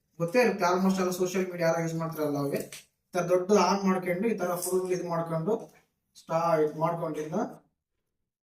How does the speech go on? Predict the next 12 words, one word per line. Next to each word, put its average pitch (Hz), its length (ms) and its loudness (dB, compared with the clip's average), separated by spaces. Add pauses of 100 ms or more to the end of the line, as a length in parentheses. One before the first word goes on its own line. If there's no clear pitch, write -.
(120)
ಇದು 185 80 -8
ಮಾಡ್ತೀನಿ 165 380 0
ನಾನು. 202 240 -2
ಲೈಟ್ 202 280 4
ಫಿಕ್ಸ್ 196 240 -4
ಮಾಡ್ಕೊಂಡು 196 440 2
ಅಲ್ಲಿ 208 360 4
ಸ್ವಿಚ್ 190 420 -2
ಇದು 190 360 4
ಮಾ-, 190 160 2
ಕನೆಕ್ಟ್ 190 260 -2
ಮಾಡ್ಕೊಂಡ್ರೆ 180 640 -2